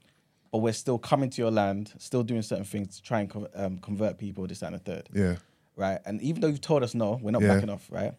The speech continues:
Speaker 2: Yeah.
Speaker 1: Does that justify you going to war with us?
Speaker 2: What, what tactics, um, are you using? Are you being violent? Are you killing my people? Are you just here
Speaker 1: No, we're
Speaker 2: on
Speaker 1: not,
Speaker 2: the
Speaker 1: we're not,
Speaker 2: streets
Speaker 1: we're not,
Speaker 2: talking?
Speaker 1: we're, we're not killing them, but we are disobeying you.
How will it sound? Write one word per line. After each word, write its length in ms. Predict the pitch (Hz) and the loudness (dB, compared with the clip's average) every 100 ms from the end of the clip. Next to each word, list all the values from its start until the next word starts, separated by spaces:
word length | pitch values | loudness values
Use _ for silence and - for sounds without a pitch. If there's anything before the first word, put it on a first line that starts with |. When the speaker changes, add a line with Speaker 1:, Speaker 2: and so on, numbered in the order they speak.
| - | -2
Speaker 2:
Yeah. 200 | 92 87 - _ _ _ _ | 0 0 -4 _ _ _ _
Speaker 1:
Does 100 | 104 | 2
that 140 | 117 101 | 4 4
justify 300 | 113 - 104 | 0 2 0
you 120 | 104 | 2
going 220 | 107 104 | -2 -4
to 60 | 104 | -4
war 140 | 95 92 | -6 -8
with 100 | - | -4
us? 80 | 90 | 8
Speaker 2:
What, 280 | 127 131 | 10 10
what 280 | 104 127 - | 8 6 8
tactics, 520 | 135 - - - - | 2 2 -2 -4 0
um, 540 | 101 104 101 101 98 90 - - - - - - - | 6 8 8 6 4 0 -8 -20 -20 -20 -14 -10 0
are 100 | 107 | 4
you 80 | 104 | 8
using? 360 | 104 90 80 | 8 6 2
Are 80 | 78 | 2
you 140 | 92 90 | 4 6
being 180 | 90 82 | 4 8
violent? 400 | 107 120 120 92 | 10 10 10 8
Are 80 | |
you 100 | 92 | 4
killing 220 | 87 113 104 | 4 2 4
my 120 | 107 | 4
people? 320 | 117 117 95 | 4 4 4
Are 60 | 87 | 6
you 100 | 95 | 6
just 240 | 101 - | 4 2
here 320 | 117 110 104 98 - - _ | 6 8 8 6 -6 -20 _
Speaker 1:
No, 80 | 180 | -2
we're 20 | |
Speaker 2:
on 40 | 104 | 2
Speaker 1:
not, 20 | |
Speaker 2:
the 40 | 101 | 2
Speaker 1:
we're 20 | |
not, 40 | |
Speaker 2:
streets 420 | - - 110 110 - | 2 6 6 6 4
Speaker 1:
we're 60 | |
not, 40 | 170 | 4
Speaker 2:
talking? 360 | 113 113 113 - _ - | 4 4 2 -2 _ -2
Speaker 1:
we're, 140 | 127 | 0
we're 60 | 135 | 0
not 120 | 160 | -2
killing 200 | - 139 | -2 -2
them, 80 | 107 | -2
but 180 | 101 101 | -2 -2
we 240 | 107 117 | -4 4
are 100 | 127 | 6
disobeying 480 | 113 113 107 110 98 | 6 2 -2 0 -2
you. 120 | 62 | -6